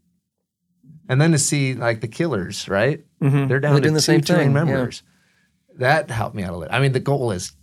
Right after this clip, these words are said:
Speaker 1: you know, like, U two, right? Or, or
Speaker 2: It is the goal.
Speaker 1: Coldplay. That's the goal. And maybe it could have been that if, if we would have made it to the level where the finances could support it and could support regular trips to Al Andrews. <laughs>
Speaker 2: Yeah,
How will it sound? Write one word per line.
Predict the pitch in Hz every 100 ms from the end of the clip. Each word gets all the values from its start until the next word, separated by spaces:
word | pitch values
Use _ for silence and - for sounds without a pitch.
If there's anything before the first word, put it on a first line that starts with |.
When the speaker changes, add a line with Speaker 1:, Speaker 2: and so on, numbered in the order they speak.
| _ _ -
Speaker 1:
you | 90
know, | 85 82
like, | - -
U | 87
two, | - 69 -
right? | - - - -
Or, | - 92 - -
or | 92
Speaker 2:
It | 92
is | 104 110
the | 76
goal. | - 107 87
Speaker 1:
Coldplay. | - 90
That's | 104 120 -
the | 95
goal. | - 104 101 90 82 - _ _ _ _ _ _ _ _ _ _
And | - 107 104 95 95
maybe | 104 113 107 107 101 -
it | 95
could | -
have | 101 80
been | 104 98
that | 98 92 - - _ -
if, | 101 - - _ -
if | 98
we | 107
would | 95 98
have | 90 - - -
made | 107 95 95
it | -
to | - 92
the | 90
level | 85 85 90
where | 87 82
the |
finances | 80 90 87 90 90 90 85 -
could | - 95
support | - - - 101
it | 104 - - - _ -
and | 101
could | 92 80
support | - 98 87
regular | 87 92 85
trips | 85 -
to | -
Al | 90
Andrews. | 90 101 101 98 - -
<laughs> | 73 -
Speaker 2:
Yeah, | 143